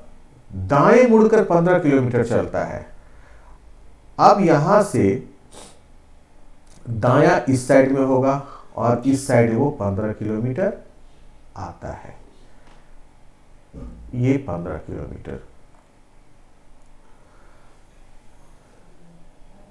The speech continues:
और ये बी बिंदु है। अब वह परा-, प्रारंभ के बिंदु ए से कितनी दूरी पर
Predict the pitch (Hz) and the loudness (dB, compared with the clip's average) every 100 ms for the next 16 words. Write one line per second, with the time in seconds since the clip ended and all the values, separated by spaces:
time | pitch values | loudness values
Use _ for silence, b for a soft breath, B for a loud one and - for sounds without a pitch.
0 | - - - 143 160 160 107 123 110 101 | -20 -6 0 4 6 4 4 2 2 -2
1 | 85 90 87 78 - - - - - - | -4 -6 -8 -10 -14 -18 -20 -20 -20 -20
2 | - - 156 208 233 240 233 160 151 156 | -20 -6 2 4 6 6 6 8 8 6
3 | - - 147 147 - 226 226 220 175 190 | 2 0 2 4 2 2 2 0 0 0
4 | 214 - 190 226 233 147 - 202 214 135 | 2 4 4 4 -2 -2 -2 0 2 4
5 | 170 226 240 - - | 4 4 2 0 -14